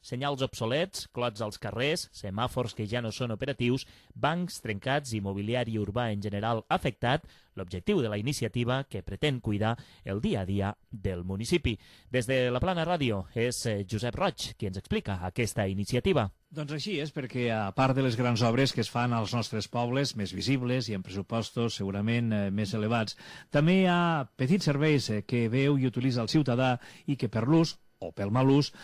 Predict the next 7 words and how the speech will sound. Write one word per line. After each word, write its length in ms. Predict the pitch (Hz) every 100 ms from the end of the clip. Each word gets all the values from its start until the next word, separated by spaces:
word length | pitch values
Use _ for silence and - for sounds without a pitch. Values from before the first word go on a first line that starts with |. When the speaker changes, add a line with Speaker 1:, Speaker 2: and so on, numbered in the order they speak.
| - -
Speaker 2:
també 180 | 151 160
es 40 |
deteriora 520 | 175 185 147 131 143 139
i 60 |
requereix 540 | 123 151 123 120 120 - 101
d'un 160 | 113
manteniment. 600 | 107 101 101 110 131 135